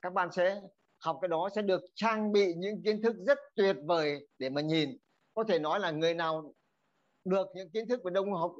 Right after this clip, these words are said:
học cổ truyền rồi, bước vào chữa bệnh thì như là trang bị một cái đầu, còn tất cả các kỹ thuật chữa bệnh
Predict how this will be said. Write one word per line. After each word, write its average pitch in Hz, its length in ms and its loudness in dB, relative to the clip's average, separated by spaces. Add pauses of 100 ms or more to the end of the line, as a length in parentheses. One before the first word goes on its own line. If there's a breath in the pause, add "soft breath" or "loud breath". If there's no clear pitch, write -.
học 147 140 -2
cổ 156 120 4
truyền 165 240 4
rồi, 156 240 4 (320)
bước 226 260 6
vào 180 180 4
chữa 208 80 2
bệnh 196 200 4 (320)
thì 160 120 0
như 233 420 4
là 156 320 0
trang 208 320 0
bị 202 180 -4
một 156 180 -6
cái 214 80 0
đầu, 165 360 0 (340)
còn 156 240 -2
tất 269 180 4
cả 143 200 2
các 202 180 0
kỹ 302 240 2
thuật 220 180 0
chữa 214 140 -2
bệnh 196 140 2